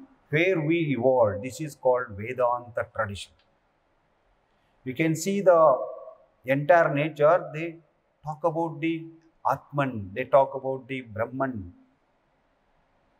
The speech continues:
and different ways and means, technologies they have developed. After that, there are in the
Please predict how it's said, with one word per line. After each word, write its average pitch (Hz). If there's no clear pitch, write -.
and 131
different 147
ways 151
and 139
means, 143
technologies 143
they 123
have 123
developed. 110
After 143
that, 180
there 143
are 160
in 151
the 147